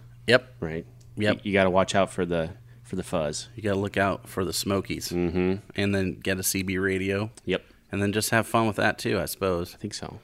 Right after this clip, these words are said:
Speaker 1: Do they still make C B radios?
Speaker 2: Yeah, yeah, yeah. I
Speaker 1: Nice.
Speaker 2: think so.
Speaker 1: Can we put a podcast on a C B radio?
Speaker 2: Uh, I don't think so. I think
Speaker 1: We
Speaker 2: it's
Speaker 1: just hold it up?
Speaker 2: more,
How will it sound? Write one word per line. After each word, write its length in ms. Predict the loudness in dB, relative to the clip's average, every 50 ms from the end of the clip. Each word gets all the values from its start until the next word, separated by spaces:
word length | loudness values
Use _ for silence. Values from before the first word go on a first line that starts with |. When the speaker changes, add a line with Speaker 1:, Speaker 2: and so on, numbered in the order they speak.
| _ _ -4
Speaker 1:
Do 100 | -4 -2
they 140 | 0 0 0
still 220 | 0 -2 0 0
make 340 | 2 2 0 -2 -4 -6 -6
C 160 | -2 -2 -2
B 120 | 0 -2
radios? 480 | -2 -2 -2 0 2 2 2 2 0 -2
Speaker 2:
Yeah, 80 | -6 -8 -6
yeah, 340 | -4 -2 0 0 0 0 -2 -6 -12 -20 -20 -18 -12 -10
yeah. 280 | -8 -6 -4 -4 -4 -6 -8 -10 -8
I 20 | -4 -4 0
Speaker 1:
Nice. 80 | 4
Speaker 2:
think 160 | 6 6 6 4
so. 480 | 2 0 0 0 2 2 0 0 0 2
Speaker 1:
Can 80 | 2 2
we 60 | 4
put 180 | 4 4 2
a 40 | 2
podcast 560 | 2 2 0 0 0 2 0 -2 -2 -2 -4
on 80 | -4 -4
a 60 | -4
C 140 | -2 -4 -4
B 100 | -2 -2
radio? 320 | -2 -2 -2 -2 -2 0
Speaker 2:
Uh, 720 | 0 0 0 2 2 4 6 6 6 6 4 4 4 2 2
I 60 | 2
don't 140 | 2 2 2
think 160 | 2 0 0
so. 120 | 0 2 4
I 60 | 4
think 140 | 6 8 8
Speaker 1:
We 40 | 8
Speaker 2:
it's 80 | 8
Speaker 1:
just 140 | 8 8 10
hold 220 | 10 10 10 10
it 100 | 10 10
up? 140 | 10 8 8
Speaker 2:
more, 160 | 6 4 -2